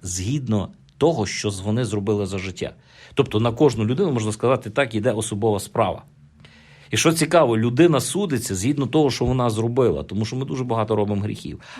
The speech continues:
А от ті люди, яких ім'я не написано в книзі життя, на превеликий жаль,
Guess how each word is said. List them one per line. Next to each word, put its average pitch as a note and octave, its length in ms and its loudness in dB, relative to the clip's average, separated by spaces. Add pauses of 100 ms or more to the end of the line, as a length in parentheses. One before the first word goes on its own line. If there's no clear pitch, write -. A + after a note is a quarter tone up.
А G2+ 120 6
от A#2+ 160 4
ті D#3+ 160 4
люди, C#3+ 260 6
яких A2 520 2
ім'я G2 320 2
не A2 380 2
написано C#3+ 880 0
в - 80 -6
книзі F2+ 320 -2
життя, E2 340 -8
на E2 100 -4
превеликий A#2 500 -2
жаль, A#2 260 0